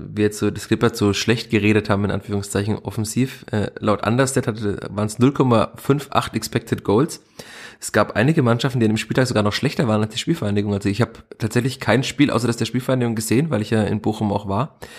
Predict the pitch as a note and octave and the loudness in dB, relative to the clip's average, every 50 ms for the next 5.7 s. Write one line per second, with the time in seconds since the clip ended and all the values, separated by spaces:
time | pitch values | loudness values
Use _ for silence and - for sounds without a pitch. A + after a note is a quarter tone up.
0 | - - - - - - - - _ - - - - - G#2 G2+ G2+ G#2 G2+ F2+ | -20 -18 -18 -18 -18 -20 -20 -20 _ -12 -12 -4 0 0 2 4 4 4 2 2
1 | - - - - G#2 - - - - - - - - - - - - G#2+ G#2+ G#2+ | -2 -4 -4 -4 -4 -4 -6 -8 -12 -14 -16 -16 -18 -18 -6 0 2 2 2 2
2 | - A2+ G2 G2 A2+ B2 A#2+ - B2+ B2 A#2+ A2+ A2 A2+ A2+ G#2+ - D3 E3 C3+ | 2 2 4 4 4 4 2 4 4 4 6 4 4 2 2 2 2 2 4 4
3 | G#2 G2 - G2+ G2+ G2+ - G2+ G2 G2+ G2+ G#2+ G2+ G2+ G#2 - - G#2+ G2+ G2+ | 2 2 2 0 -2 -2 0 0 0 0 2 2 2 2 2 0 0 -2 0 0
4 | A2 G2+ G#2 G2+ G2 F#2+ G2+ A2 D3 - - D3+ C#3+ C#3 C3+ C3 C3 C3+ C3 B2+ | 2 0 0 0 0 0 0 0 -2 -2 -4 -4 -4 -2 -2 -2 -2 -2 -2 -4
5 | C3+ C3 C3+ C3+ - C#3+ C3+ C#3 - - - E3 F#3+ - | -4 -6 -6 -4 -4 -4 -4 -4 -6 -6 -8 -8 -8 -10